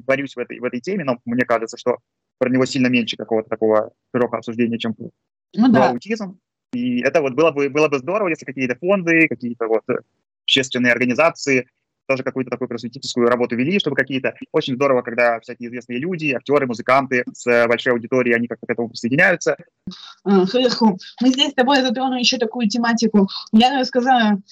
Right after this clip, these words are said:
Speaker 2: гипотезу о том, что инвалидность усиливается, а другие социальные неравенства могут не усиливаться.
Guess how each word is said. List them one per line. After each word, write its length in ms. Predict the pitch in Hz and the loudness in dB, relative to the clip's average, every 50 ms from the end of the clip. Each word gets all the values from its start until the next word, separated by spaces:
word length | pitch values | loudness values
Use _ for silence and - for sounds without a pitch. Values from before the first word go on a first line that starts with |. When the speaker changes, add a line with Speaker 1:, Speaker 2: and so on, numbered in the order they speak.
| - _ _ | -20 _ _
Speaker 2:
гипотезу 580 | - 202 214 208 269 269 247 226 214 208 - 214 | 2 2 4 4 4 2 2 0 -2 -2 -2 -2
о 80 | 220 | -2
том, 200 | 214 247 240 240 | -2 -4 -6 -6
что 360 | 220 - - 214 214 208 208 - - - - _ | -6 -6 -2 0 2 2 2 0 -4 -12 -6 _
инвалидность 600 | 220 220 226 240 247 294 269 247 220 214 220 - | 4 6 6 6 6 4 4 4 4 4 2 0
усиливается, 560 | 220 - - - 339 370 359 285 - - 190 | -4 -4 -2 2 2 4 2 2 0 0 2
а 80 | 185 220 | 4 4
другие 360 | 214 226 220 214 269 285 285 | 4 4 4 2 0 0 -2
социальные 460 | 277 254 240 - 233 226 240 247 240 | -2 -6 -6 -2 0 0 2 4 4
неравенства 580 | 226 220 202 196 - 240 240 226 - 220 214 208 - - - - | 4 4 4 4 2 0 -2 0 2 2 0 0 0 -6 0 2
могут 320 | 214 220 226 226 220 214 | 4 6 6 4 4 4
не 80 | 214 214 | 6 6
усиливаться. 640 | 214 208 - 226 214 185 165 - 190 - - 180 | 6 6 6 6 4 4 4 0 -4 -4 -2 -2